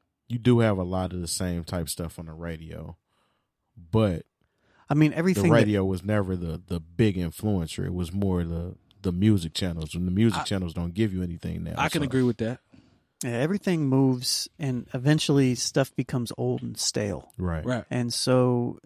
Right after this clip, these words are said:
Speaker 2: you know, cycles in that, in that way of speaking about it.
Speaker 1: Even Drake's not rapping the same way he rapped when he first came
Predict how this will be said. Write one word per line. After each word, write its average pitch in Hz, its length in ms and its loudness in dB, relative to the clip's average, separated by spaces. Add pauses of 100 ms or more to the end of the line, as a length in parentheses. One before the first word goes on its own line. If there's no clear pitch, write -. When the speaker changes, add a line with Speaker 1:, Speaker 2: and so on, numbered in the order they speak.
Speaker 2:
you 135 220 -4
know, 127 100 0
cycles - 640 -6 (140)
in 127 160 -2
that, 123 200 0 (100)
in 127 60 -8
that 120 140 -6 (880)
way 120 320 -2
of 107 180 -6 (440)
speaking 104 340 -4
about 87 240 -8
it. 85 120 -14 (140)
Speaker 1:
Even 147 260 6
Drake's 123 380 4
not 104 160 0
rapping 95 280 -2
the 87 60 -4
same 92 260 -4
way 87 180 -2
he 90 100 -4
rapped 82 300 -6
when 87 100 -4
he 87 100 -4
first 82 280 -6
came 87 180 -6